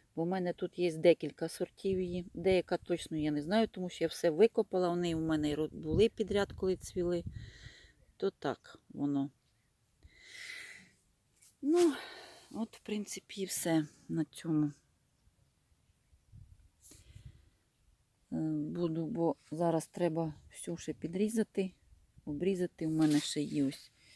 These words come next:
цілий тазик тут, о. Це треба всю перебрати, обрізати і потім ще прокопати землю і посадити. Ну, сьогодні буду займатися ще ромашкою.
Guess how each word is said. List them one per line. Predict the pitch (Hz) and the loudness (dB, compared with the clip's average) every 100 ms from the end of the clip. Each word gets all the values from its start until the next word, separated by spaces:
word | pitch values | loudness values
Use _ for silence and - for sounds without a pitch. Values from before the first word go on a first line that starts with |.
| - _ _ - | -20 _ _ -14
цілий | - 147 139 | -4 -2 0
тазик | - 170 180 202 | 4 4 4 -2
тут, | - 190 - | -6 -10 -4
о. | 185 175 _ | -4 -4 _
Це | 170 | -10
треба | - 165 156 | -4 -2 -2
всю | 156 - 160 | -4 -6 -10
перебрати, | - 151 143 165 196 - 160 | -6 -4 -2 2 2 2 -2
обрізати | 147 170 202 190 - 190 175 - | 0 -2 0 -2 -2 -6 -6 -4
і | 220 | -6
потім | - 190 185 - | -2 -4 -4 -8
ще | 170 175 | -10 -10
прокопати | - 165 - 160 170 165 160 | -8 -8 -8 -6 -4 -4 -6
землю | 156 185 196 180 - | -4 -2 -2 -4 -8
і | |
посадити. | - 160 - 147 139 127 - - - - - - - - - _ _ - | -12 -12 -8 -6 -4 -6 -10 -20 -20 -20 -20 -20 -20 -20 -20 _ _ -12
Ну, | - 196 220 | -6 -4 -4
сьогодні | - 180 180 | -2 -2 0
буду | 165 165 | -2 -2
займатися | 160 156 160 - - 160 | 0 0 0 -4 -12 -12
ще | - 143 | -6 -4
ромашкою. | 151 135 107 - - 87 | 0 0 -2 -10 -10 -10